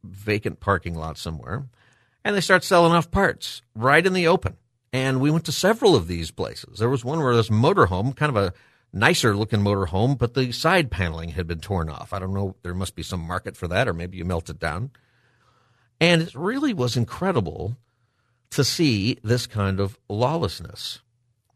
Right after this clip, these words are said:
And we're experiencing that in a lot of our, our cities.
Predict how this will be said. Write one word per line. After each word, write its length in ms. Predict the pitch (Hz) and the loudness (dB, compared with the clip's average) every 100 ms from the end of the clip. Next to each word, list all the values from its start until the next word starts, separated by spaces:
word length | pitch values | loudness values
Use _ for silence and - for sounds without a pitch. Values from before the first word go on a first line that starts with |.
| _ _ _ _ _ - | _ _ _ _ _ -2
And 420 | 120 113 110 107 | 2 4 4 4
we're 160 | 113 | 2
experiencing 580 | 110 - 160 156 120 110 | 2 0 0 0 2 0
that 220 | 92 90 | 0 -2
in 120 | - 95 | -4 -4
a 40 | |
lot 220 | 92 101 | -2 0
of 100 | 98 | 0
our, 300 | 92 90 90 - _ | 0 -2 -4 -8 _
our 140 | 98 | -8
cities. 560 | 92 - 135 76 92 - | -8 -2 -2 -2 -8 -12